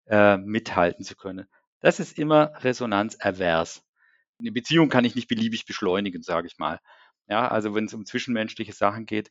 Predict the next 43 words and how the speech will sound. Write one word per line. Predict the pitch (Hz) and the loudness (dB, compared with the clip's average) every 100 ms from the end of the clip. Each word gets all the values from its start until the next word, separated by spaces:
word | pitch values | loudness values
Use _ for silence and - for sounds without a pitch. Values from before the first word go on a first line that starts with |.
| - _ _ | -16 _ _
dann | 98 | -20
brauche | - 98 107 - 117 | -6 0 0 0 -8
ich | - - | -12 -14
eine | 107 | -8
gewisse | 104 101 101 | -8 -8 -14
Zeit. | - 90 87 - _ _ _ _ _ _ _ _ | -8 -6 -6 -12 _ _ _ _ _ _ _ _
Auf | - 113 | -10 -4
der | 135 127 | 0 2
anderen | 190 208 | 2 0
Seite | 180 160 131 | 2 2 0
merkt | 127 170 - - | -2 -2 -4 -4
man | 98 | 0
ja | 87 - | 2 2
an | 107 | -2
solchen | 104 113 107 | -2 -4 -4
Sachen | 98 87 95 | -6 -6 -6
wie | 95 - | -10 -8
Agile | 95 - - 87 92 101 | -10 -10 -10 -10 -8 -8
und, | 98 98 - | -10 -10 -10
äh, | 117 104 | -8 -8
sehr | 101 110 107 | -2 0 0
vielen | - 180 180 117 | 0 4 4 4
Diskussionen | 117 - 120 - 127 175 151 101 | -4 -6 -10 -6 -4 -2 -2 -4
und | 107 104 | -8 -10
wie | 113 117 120 | -4 -2 0
auch | 110 104 104 | 4 4 2
in | - 117 107 104 104 - - _ - | -4 -8 -6 -8 -10 -18 -20 _ -10
den | 107 104 104 104 | -8 -6 -8 -4
H-R-Abteilungen | 110 104 - 120 123 120 - 104 98 104 104 107 | -4 -4 0 0 2 -2 0 2 4 4 2 -4
eigentlich | 95 101 107 | -6 -6 -6
diskutiert | - 113 - - - 139 - | -10 -10 -10 -10 -4 -4 -4
wird, | 110 | -10
wie | 107 98 | -10 -12
kann | - 107 117 | -6 -6 -6
Zusammenarbeit | 117 104 104 117 - 98 101 98 95 101 | -2 0 2 -2 0 2 2 4 2 2
in | 107 | -4
der | 98 | -6
Wissensgesellschaft | 104 - 113 - 98 101 104 104 92 - | -6 -8 -10 -8 -2 -2 -2 -4 -6 -6
eigentlich | 95 95 - | -8 -8 -8
aussehen | 101 123 110 95 | -6 -4 -6 -8
oder | 90 101 | -8 -10
in | 92 | -8
wissensbasierten | 107 - 101 - 101 104 101 101 | -10 -10 -14 -10 -8 -6 -10 -12